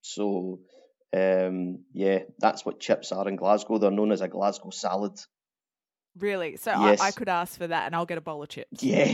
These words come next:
Speaker 1: yeah, pretty much you would. <laughs> Yeah, Glasgow salad. So, yeah, we're not, we don't have the best diet on the planet, but we do, though, have some of the, the best food, uh, that isn't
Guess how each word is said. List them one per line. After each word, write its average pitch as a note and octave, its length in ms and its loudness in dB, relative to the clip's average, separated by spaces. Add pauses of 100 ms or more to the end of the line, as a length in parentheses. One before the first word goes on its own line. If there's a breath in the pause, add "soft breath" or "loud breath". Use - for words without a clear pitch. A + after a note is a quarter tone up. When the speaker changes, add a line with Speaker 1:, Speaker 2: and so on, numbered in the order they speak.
Speaker 1:
yeah, C3 260 2
pretty C3+ 320 4
much - 260 2
you A2+ 60 0
would. C#3+ 280 2
<laughs> - 40 -20 (200)
Yeah, A#2+ 260 4
Glasgow A#2 400 4
salad. A#2+ 380 6 (840)
So, G#2 260 4
yeah, G#2 300 8
we're G#2 140 8
not, A2+ 380 6
we - 140 -6
don't C3 140 6
have A#2 100 2
the A2+ 80 2
best - 320 -2
diet G2 240 2
on G2 60 -8
the G#2 80 -4
planet, G2 400 0 (120)
but B2 120 2
we C#3 100 0
do, C#3+ 220 4
though, C3 240 4
have A#2 180 -2
some A2+ 180 4
of G#2+ 60 2
the, G#2+ 220 6 (340)
the A#2+ 60 2
best A2+ 320 0
food, A#2+ 240 -2 (680)
uh, G2+ 440 8
that A2+ 140 6
isn't G#2+ 380 -2